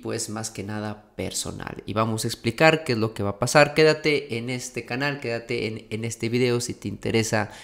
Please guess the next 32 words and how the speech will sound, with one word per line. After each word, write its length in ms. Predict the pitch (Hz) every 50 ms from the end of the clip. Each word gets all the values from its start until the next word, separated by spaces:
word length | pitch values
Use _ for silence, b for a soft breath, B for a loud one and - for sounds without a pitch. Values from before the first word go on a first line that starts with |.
| B B
este 240 | - 107 - - 107
tipo 380 | - - 107 - - - 107 101
de 180 | 107 104 98
temas 640 | 95 - - 160 165 160 139 117 113 120 117 - B B B B B B
y 120 | - 156
si 180 | 151 135 123 -
quieres 320 | - 120 117 120 117 117
ver 240 | 117 117 117 - -
otra 480 | - 110 113 - - 113 113 110 - -
perspectiva 880 | 135 139 143 - - 117 - - - 120 117 107 117 113 113 - - -
o 300 | 110 107 - - - -
obviamente 960 | 147 156 156 147 123 117 123 123 120 120 - 127 120 123 123 - - - - _
si 280 | - - - - 107
no 160 | 110 127 139
sabías 640 | 139 - - 104 107 113 113 113 110 113 - - -
que 240 | - - - 117 107
tiene 680 | - - - 143 156 160 160 147 127 117 117 - B B B B B B B _ -
Banxico 680 | 107 104 101 101 101 - 143 147 143 147 - 127 127 120 - -
una 240 | 107 117 117 117 113
nueva 420 | 110 117 120 113 120 127 120 - -
modalidad 760 | 131 139 131 127 120 107 101 101 98 101 113 120 123 123 - - -
sin 380 | - - - 180 175 170 165
necesidad 500 | 160 147 143 160 - - 117 110 113 120
de 60 | 120
tener 320 | - - - 104 107 104 110
una 180 | 107 104 107
cuenta 360 | 107 - - 117 117 110 120 123
bancaria 600 | 127 131 135 139 165 160 156 160 160 160 156 160
para 260 | 151 139 135 135 131
que 120 | - 120
te 160 | - - 117
hagan 320 | 117 110 117 120 120 123